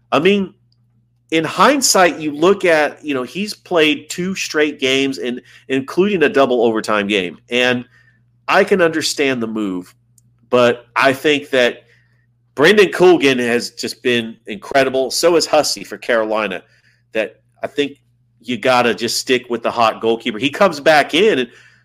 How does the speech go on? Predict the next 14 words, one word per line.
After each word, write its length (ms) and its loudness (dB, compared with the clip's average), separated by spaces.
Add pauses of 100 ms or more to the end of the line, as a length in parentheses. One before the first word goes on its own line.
(140)
the 100 0
River 260 -2
Dragons, 720 -2 (140)
they 180 -4
make 260 -2
a 60 -4
valiant 460 0
effort. 480 -2 (260)
I 40 -16
mean, 160 -12
they 120 -2
came 380 -6
back. 320 0
However, 560 0